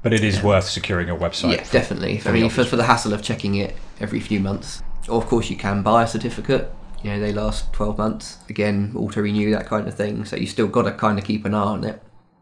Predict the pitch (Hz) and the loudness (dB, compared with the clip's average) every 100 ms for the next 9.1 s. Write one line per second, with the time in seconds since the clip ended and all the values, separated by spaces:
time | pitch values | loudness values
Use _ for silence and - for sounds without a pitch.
0 | _ _ - 104 92 98 107 104 104 104 | _ _ -10 -4 -2 -2 -2 -2 -2 2
1 | 113 110 104 110 110 110 113 113 117 120 | 2 2 2 -2 -4 0 0 2 4 4
2 | 139 113 - 95 104 - 107 - - - | 4 2 0 -4 -4 -4 -2 -4 -6 -6
3 | 95 95 - - - _ _ _ - 110 | -6 -8 -10 -20 -20 _ _ _ -2 0
4 | 110 - 104 127 120 120 120 - 107 104 | 0 -2 0 2 2 0 0 0 -2 -2
5 | - - _ _ _ _ - 127 117 107 | -8 -14 _ _ _ _ -4 2 2 4
6 | 107 104 110 104 104 110 113 110 104 98 | 2 2 4 2 2 -2 2 2 2 0
7 | 98 123 101 95 95 - _ 107 101 101 | 0 0 0 -2 -6 -18 _ -2 0 -2
8 | 104 98 98 - 95 - 110 104 - - | -4 -6 -6 -6 -6 -2 0 -2 -4 -12